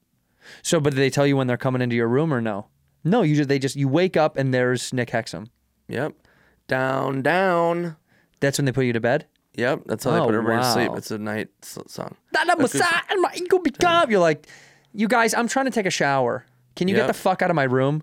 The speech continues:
Speaker 2: Mm-hmm.
Speaker 1: Three eleven doesn't do that.
Speaker 2: Exactly.
Speaker 1: <laughs>
Speaker 2: Whoa!
Speaker 1: <laughs>
Speaker 2: Diarrhea is the color of your energy. That's what they sang to me.
Speaker 1: Oh, that's nice.
Speaker 2: Uh, they walked me on the bathroom.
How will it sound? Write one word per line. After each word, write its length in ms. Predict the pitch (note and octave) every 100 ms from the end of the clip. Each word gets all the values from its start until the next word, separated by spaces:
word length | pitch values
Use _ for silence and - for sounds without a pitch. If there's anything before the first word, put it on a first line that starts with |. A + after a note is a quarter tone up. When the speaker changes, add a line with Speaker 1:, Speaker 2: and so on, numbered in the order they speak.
| - -
Speaker 2:
Mm-hmm. 540 | A2+ A2+ A2+ A#2+ C#3 C3
Speaker 1:
Three 180 | C3 B2
eleven 320 | A#2+ A#2 A#2
doesn't 220 | A#2 A#2
do 80 | A#2
that. 240 | A#2 A#2+ -
Speaker 2:
Exactly. 460 | - G3 D3+ F3 -
Speaker 1:
<laughs> 100 | A3+
Speaker 2:
Whoa! 1400 | C#3 D3 A#3+ D#4 E4 D#4+ C#4+ C#4+ C#4+ C#4+ C#4 C#4 C4+ C#4 -
Speaker 1:
<laughs> 80 | -
Speaker 2:
Diarrhea 880 | - C#3+ F#3 B3 B3+ C4 C4 C4+ C4
is 120 | C4
the 120 | C4 C4
color 440 | C4+ C4 C4 B3+
of 160 | C4 A#3+
your 140 | C4
energy. 520 | B3+ C4 A3+ G3 F3
That's 180 | E3 D#3+
what 80 | C#3+
they 120 | D3
sang 320 | - D3 C#3
to 60 | B2
me. 240 | A#2 G2 - -
Speaker 1:
Oh, 180 | B2+ A2+
that's 160 | -
nice. 240 | C#3 C3+ B2
Speaker 2:
Uh, 40 |
they 100 | C3
walked 260 | C3 B2+ A#2
me 120 | A#2+
on 100 | A2+
the 40 |
bathroom. 380 | G#2+ G#2+ - -